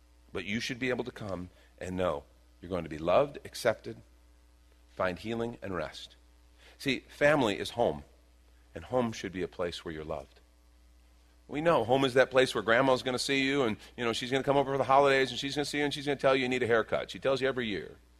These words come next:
every holiday, every time you see her, "You need a haircut," you know? And, "Oh,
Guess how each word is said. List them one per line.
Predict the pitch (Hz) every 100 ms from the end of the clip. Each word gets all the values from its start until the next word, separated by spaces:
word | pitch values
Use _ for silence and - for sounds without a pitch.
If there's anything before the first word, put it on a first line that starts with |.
| _ _ _ _ -
every | 151 135
holiday, | 110 95 76 60 52 - -
every | 123 135
time | 123 113
you | 104
see | -
her, | 73 76
"You | 101
need | 165
a | 131
haircut," | 117 98 67 - _ _ -
you | 87
know? | 104 113 - - _ -
And, | 95 101
"Oh, | 82 120